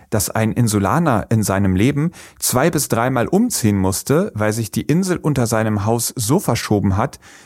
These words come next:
dass dieses Haus kurz davor stand, vom Meer verschluckt zu werden.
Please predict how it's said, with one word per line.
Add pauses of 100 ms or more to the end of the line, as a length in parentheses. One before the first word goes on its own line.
(220)
dass
dieses
Haus
kurz
davor
stand,
vom
Meer
verschluckt
zu
werden.